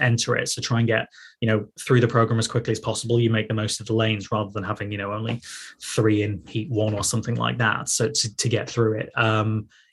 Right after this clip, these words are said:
in the, actually at the Nationals in the eight hundred meters, that was a mixed race that I was in. So maybe some of the longer distances, but the sprints, they're generally always separate.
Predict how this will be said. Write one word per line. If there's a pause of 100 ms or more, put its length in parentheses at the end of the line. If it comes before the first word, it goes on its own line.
in
the,
actually
at
the
Nationals
in
the
eight
hundred
meters,
that
was
a
mixed
race
that
I
was
in.
So
maybe
some
of
the
longer
distances, (360)
but
the
sprints,
they're
generally
always
separate.